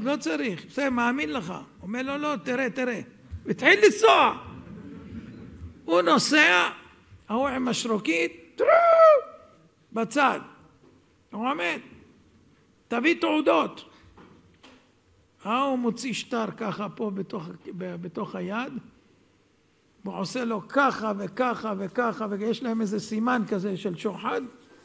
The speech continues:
שם לו את זה בפנים, זוז,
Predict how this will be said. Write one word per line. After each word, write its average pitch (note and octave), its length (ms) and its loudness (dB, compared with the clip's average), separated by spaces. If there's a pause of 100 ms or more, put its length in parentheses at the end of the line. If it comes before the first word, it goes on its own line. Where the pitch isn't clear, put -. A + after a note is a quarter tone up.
(720)
שם C#4+ 240 0
לו B3+ 160 0
את G#3+ 100 -2
זה B3 160 0
בפנים, C4 640 -4 (760)
זוז, G5 380 -4